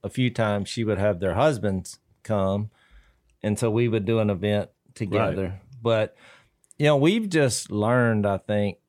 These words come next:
Speaker 1: since we're not preachers, like, in an organization, I mean, I, I base my ministry on the book of John, how Jesus interacted with people. He would always go out where they were and have these conversations that
Speaker 2: Yep.
Speaker 1: seem small,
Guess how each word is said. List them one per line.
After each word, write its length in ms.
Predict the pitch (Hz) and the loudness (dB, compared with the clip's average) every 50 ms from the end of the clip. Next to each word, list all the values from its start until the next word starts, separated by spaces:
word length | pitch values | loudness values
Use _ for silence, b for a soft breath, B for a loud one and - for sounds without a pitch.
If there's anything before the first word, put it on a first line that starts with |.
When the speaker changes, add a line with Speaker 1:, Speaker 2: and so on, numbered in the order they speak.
| _ | _
Speaker 1:
since 360 | - - - 135 120 - - - | -10 -4 -2 -2 -2 -2 0 0
we're 140 | 170 196 | 2 2
not 360 | 180 151 135 117 92 - - _ | 4 2 2 0 0 -4 -10 _
preachers, 680 | - 160 175 180 - - 98 92 98 113 117 - - - _ | -2 -2 0 0 0 -2 -2 0 0 0 -2 -4 -8 -10 _
like, 280 | - 104 104 101 - - | -2 0 0 0 -2 -2
in 140 | 113 113 113 | 0 2 2
an 160 | 110 104 104 | 2 2 2
organization, 1080 | 104 104 104 90 92 92 92 92 85 98 120 139 147 131 - - 98 98 101 107 110 - _ - | 2 2 0 0 -2 -4 -4 -4 -2 0 0 0 0 0 -2 -6 -6 -6 -6 -8 -10 -12 _ -6
I 60 | 107 | -2
mean, 340 | 110 110 110 104 101 92 - _ _ _ _ _ _ _ - - - - - - _ - | -2 0 2 0 0 -2 -4 _ _ _ _ _ _ _ -20 -18 -18 -18 -18 -16 _ -4
I, 140 | 110 113 - - | -4 -4 -2 -2
I 160 | 110 127 160 | 0 0 0
base 400 | 196 151 123 117 113 95 - - | 0 -2 -2 -2 -2 -2 -2 -2
my 320 | 113 117 139 151 131 110 - - | 0 0 2 2 0 -2 -4 -4
ministry 800 | 87 95 113 143 165 147 104 - - - 107 101 104 104 - - _ _ _ _ _ _ _ _ _ _ _ _ _ _ - | -2 0 2 2 2 0 0 -2 -6 -6 -4 -2 -2 -4 -6 -10 _ _ _ _ _ _ _ _ _ _ _ _ _ _ -4
on 220 | 110 117 135 143 | 0 0 2 2
the 60 | 120 | 2
book 260 | 87 117 113 98 - | 0 0 -2 0 -2
of 80 | 110 92 | -2 -2
John, 300 | 87 104 107 110 113 107 | 0 0 2 2 2 2
how 200 | 113 120 120 107 | 2 2 0 0
Jesus 400 | 92 107 127 147 151 135 110 98 | 0 0 0 0 0 0 -2 0
interacted 480 | 117 117 117 113 117 117 120 117 - 110 | 0 2 2 4 4 4 2 0 -2 -4
with 220 | 104 104 95 - | -4 -4 -4 -2
people. 340 | - 156 160 - - 95 87 | -4 -4 -4 -4 -6 -6 -4
He 160 | 104 117 117 | -2 -2 -2
would 180 | 110 117 104 113 | -2 -2 -2 0
always 360 | 117 131 135 135 131 110 101 | 0 0 2 0 0 0 0
go 180 | 120 123 120 | 0 0 2
out 180 | 123 120 113 95 | 2 2 0 0
where 140 | - 120 117 | 0 0 0
they 140 | 104 104 98 | 2 0 0
were 380 | 98 127 139 135 120 117 113 | 2 2 2 2 2 2 2
and 100 | 110 101 | 0 0
have 160 | 107 117 113 | 0 0 -2
these 180 | 107 110 104 - | -2 -4 -6 -6
conversations 760 | - 123 120 113 104 95 - - 143 143 135 - - 110 - | -4 -2 -2 -2 -2 -4 -2 0 0 0 0 -2 -6 -8 -6
that 80 | - 90 | -4 -4
Speaker 2:
Yep. 80 | 87 - | -4 -4
Speaker 1:
seem 320 | - 135 135 131 123 104 | -4 -2 -2 0 -2 -2
small, 600 | - - - 123 135 139 131 120 113 110 117 117 | -4 -4 -4 -2 0 0 2 0 0 0 -2 -4